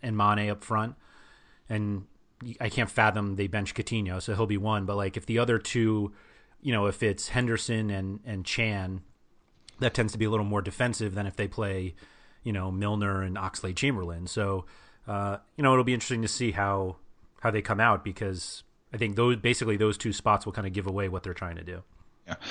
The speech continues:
Speaker 2: And, and, uh, just to kinda go over this again here, like, twenty-two of Arsenal's thirty-three or thirty-one goals, excuse me, have come when they play at home.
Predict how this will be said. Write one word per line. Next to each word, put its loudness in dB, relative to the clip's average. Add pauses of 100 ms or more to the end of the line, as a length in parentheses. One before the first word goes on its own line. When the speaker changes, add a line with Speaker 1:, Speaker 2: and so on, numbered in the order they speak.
(100)
Speaker 2:
And, 4
and, 6 (160)
uh, 6
just 2
to -4
kinda 6
go 4
over 2
this 0
again 6
here, -8
like, -4 (420)
twenty-two 2
of 0
Arsenal's 4
thirty-three 2
or 8
thirty-one 10
goals, 8
excuse 2
me, 8
have 4
come 6
when 6
they 6
play 4
at 2
home. 2